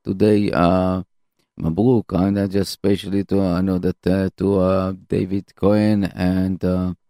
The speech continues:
Shalem, uh, family for the engagement of the son and the daughter. Uh, we have also, uh, tonight some dinner for, uh,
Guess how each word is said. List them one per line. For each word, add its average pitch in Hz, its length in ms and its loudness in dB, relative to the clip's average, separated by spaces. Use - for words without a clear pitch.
Shalem, 98 540 2
uh, 95 200 4
family 104 480 0
for - 180 -6
the 87 80 -2
engagement 95 520 0
of 95 140 -4
the 101 140 0
son 95 320 -2
and 95 120 0
the 92 80 -2
daughter. 95 380 0
Uh, 107 220 4
we 110 320 4
have 104 280 2
also, 101 960 4
uh, 104 520 4
tonight 95 360 -2
some 92 240 0
dinner 113 360 2
for, 90 440 0
uh, 80 360 -4